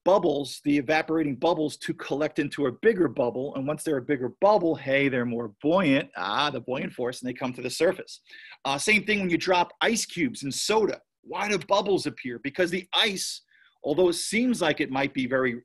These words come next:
smooth, has rough edges because each edge is a water molecule. And bu-, so dropping ice into carbonated beverage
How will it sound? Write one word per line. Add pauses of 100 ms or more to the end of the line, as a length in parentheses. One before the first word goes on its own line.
smooth, (160)
has
rough
edges
because
each
edge
is
a
water
molecule. (460)
And
bu-,
so
dropping (120)
ice (360)
into
carbonated
beverage